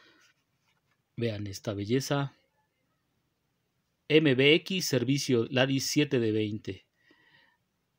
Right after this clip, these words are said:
Pues la tarjeta de presentación, amigos, es bastante bonita. En un auto clásico, una camionetita clásica.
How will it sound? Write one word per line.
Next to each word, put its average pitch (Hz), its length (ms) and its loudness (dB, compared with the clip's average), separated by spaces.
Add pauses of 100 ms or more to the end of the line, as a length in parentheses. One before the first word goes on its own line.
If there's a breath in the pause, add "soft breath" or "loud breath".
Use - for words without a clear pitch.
(160)
Pues 131 140 2
la 131 140 2
tarjeta 143 320 4
de 139 100 4
presentación, 131 640 0
amigos, 131 460 0
es 123 160 -2
bastante 123 480 -2
bonita. 123 640 -4 (340 loud breath)
En 123 180 -2
un 120 140 0
auto 113 300 -2
clásico, 135 540 0
una 135 140 0
camionetita 117 600 -2
clásica. 131 720 -2